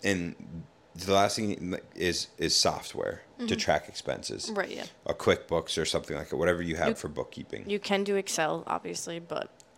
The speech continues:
Speaker 2: QuickBooks and stuff makes it a lot easier.
Speaker 1: Especially if you're new to this, dude, don't do Excel and do QuickBooks 'cause it's gonna, like,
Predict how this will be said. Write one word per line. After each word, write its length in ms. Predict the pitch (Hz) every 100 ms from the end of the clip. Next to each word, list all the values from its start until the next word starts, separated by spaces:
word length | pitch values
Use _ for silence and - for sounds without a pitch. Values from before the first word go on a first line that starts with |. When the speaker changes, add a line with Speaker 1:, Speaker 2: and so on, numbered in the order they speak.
| - - -
Speaker 2:
QuickBooks 460 | - 208 - 190 -
and 120 | 185
stuff 240 | - 165 165
makes 220 | 160 -
it 80 | 156
a 40 |
lot 240 | 165 - -
easier. 460 | 123 170 170 175 170 - -
Speaker 1:
Especially 500 | - - 107 135 170
if 100 | 165
you're 120 | 175
new 240 | 90 78
to 80 | 80
this, 240 | 82 98 -
dude, 280 | 107 101 85 -
don't 320 | 80 73 80
do 160 | 90 85
Excel 600 | 80 - 76 69 76 -
and 160 | 76 69
do 120 | 67
QuickBooks 560 | - 71 - 78 - -
'cause 160 | 71
it's 120 | 67
gonna, 240 | - 76 73
like, 340 | 71 71 -